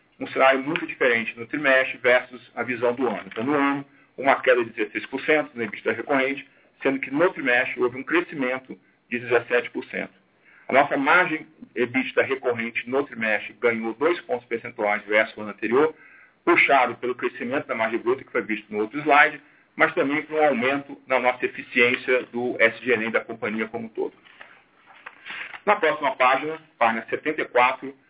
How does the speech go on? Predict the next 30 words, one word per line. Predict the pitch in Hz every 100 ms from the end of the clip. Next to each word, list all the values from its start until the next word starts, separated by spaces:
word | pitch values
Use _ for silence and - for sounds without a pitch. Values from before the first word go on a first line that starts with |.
| - -
temos | 175 151
um | 165
bridge | 139 165 190 185
no | 160
nosso | 160 160
lucro | 147 160 139
líquido. | 123 - - _ _ - _ _
Aqui | - -
podemos | - 165 160 156
perceber | 143 139 127 113 151 160
que | - 117 -
a | 139
queda | - 165 160 127 107 101 _
que | 123
nós | 113
tivemos | - 107 107 104
no | 117
nosso | 113 107
ebitda | 151 143 147 - 104 -
foi | 135
parcialmente | - 185 190 190 147 127 123 120 -
compensada | 151 - 120 - 143 147 117 98 _ _ _ -
pelo | 131 143
aumento, | 131 135 139 143 135
eh, | 117 123
no | 123
crédito | 123 117 -
de | 139
I |
R. | 110 98